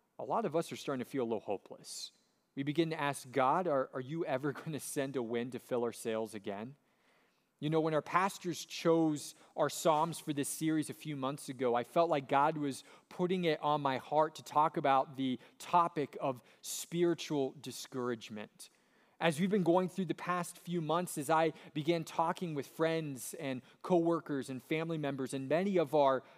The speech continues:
our spiritual family here at Highland, I realized that there were a lot of us who were unexpectedly entering into a season of the spiritual doldrums. The last seven months have been toilsome, they've been draining,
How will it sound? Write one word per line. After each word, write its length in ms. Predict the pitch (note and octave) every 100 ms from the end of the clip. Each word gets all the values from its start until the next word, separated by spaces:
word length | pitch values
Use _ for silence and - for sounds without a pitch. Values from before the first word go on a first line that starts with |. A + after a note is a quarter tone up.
| -
our 140 | C#3+
spiritual 520 | C3+ - F#3 G#3+ - E3
family 440 | - D#3+ D#3 C#3
here 340 | - F3+ E3+ C#3+
at 120 | C#3+
Highland, 680 | - C#3+ E3+ E3+ B2+ A2+ - _ _ _ _
I 80 | B2
realized 420 | C#3 F#3+ G#3 C#3+
that 140 | C#3+
there 100 | C#3+
were 80 | G3
a 60 | D#3+
lot 260 | B2 F3
of 100 | D3
us 240 | A#2+ G2+ -
who 120 | E3
were 200 | D3 C3 -
unexpectedly 1120 | E3+ E3+ - - - D#3 - D#3+ C#3+ C3+ C3+
entering 640 | C#3+ D#3 - C#3+ C3+ B2 C3
into 460 | D3+ D#3+ D3 C#3+ A#2+
a 60 |
season 580 | - - E3 B2+ A#2+ A2
of 140 | A2
the 60 | A#2
spiritual 720 | - - C#3+ C#3+ - B2+ A2 - _ _
doldrums. 720 | A#2+ D#3 D3+ G#2 G#2 G#2 - - _ _ _ _ _
The 80 | B2
last 360 | B2 D#3+ F3+ -
seven 240 | F#3+ D3+
months 420 | B2 C#3 C#3 -
have 140 | B2+ A2+
been 240 | A#2 A2
toilsome, 720 | - B2 C#3 E3 D#3 - D#3 D3
they've 160 | A2+
been 160 | A2 G2+
draining, 680 | - A2+ C3+ D#3+ D#3 D#3